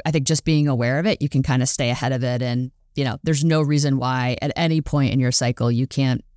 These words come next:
you know, perform at your, you know, at your, to your potential, you know? Um, it's just a matter of kinda staying ahead of, of some of the symptoms that can creep up, uh, to make sure that you're,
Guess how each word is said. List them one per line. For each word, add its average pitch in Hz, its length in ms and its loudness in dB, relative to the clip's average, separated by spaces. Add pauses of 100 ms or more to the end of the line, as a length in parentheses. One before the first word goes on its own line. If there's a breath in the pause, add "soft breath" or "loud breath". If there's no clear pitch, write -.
(120)
you 131 100 2
know, 117 220 2
perform 131 480 2
at 117 120 0
your, 127 300 0 (560)
you 147 100 2
know, 120 140 2 (120)
at 131 180 2
your, 123 340 0 (240)
to - 120 2
your 165 100 4
potential, - 520 0
you 143 160 0
know? 135 220 2 (320 soft breath)
Um, 147 260 2
it's 139 160 0
just 139 200 0
a 135 80 -2
matter 127 320 0
of 127 100 -6
kinda 127 240 0
staying 123 440 0
ahead 123 280 0
of, 123 320 -4
of 123 160 -4
some 135 180 2
of 135 60 2
the 131 80 2
symptoms 131 400 0
that 117 160 0
can 131 160 2
creep 123 300 0
up, 123 200 0 (400)
uh, 120 200 2
to - 180 2
make 127 160 6
sure 107 220 2
that 104 100 4
you're, 98 220 2